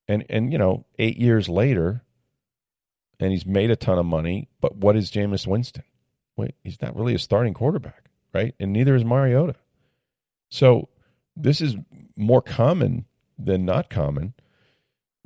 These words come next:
but you have to keep trying, man. Like, there's a handful of teams, maybe a little bit more. You throw the Philadelphia in there with Jalen Hurts now. Um, Dallas, perhaps, if you, you know, if you like Dak.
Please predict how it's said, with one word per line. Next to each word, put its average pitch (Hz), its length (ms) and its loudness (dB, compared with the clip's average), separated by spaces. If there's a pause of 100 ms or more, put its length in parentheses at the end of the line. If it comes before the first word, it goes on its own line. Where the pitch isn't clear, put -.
(100)
but 123 340 4 (720)
you 113 160 0
have 147 320 0
to 139 80 0
keep 160 280 -2
trying, 120 540 0
man. 110 380 -2 (500)
Like, 120 300 0 (720)
there's 123 500 2
a 87 100 -2
handful 139 480 2
of 156 120 -2
teams, 120 540 -2 (340)
maybe 95 320 0
a 113 80 0
little 113 180 2
bit 113 180 0
more. 101 440 0 (100)
You 101 140 -10
throw 101 380 2 (200)
the - 140 -6
Philadelphia 98 540 2
in 92 40 -2
there 98 140 0
with 98 100 -2
Jalen 90 340 0
Hurts 90 360 -4
now. 95 360 -2 (640)
Um, 87 480 -2 (1200)
Dallas, 95 440 0
perhaps, 90 520 -2
if - 120 -8
you, 95 220 -4
you 98 120 -6
know, 90 200 -2
if - 120 -12
you 87 60 -2
like 87 240 0
Dak. 92 400 -2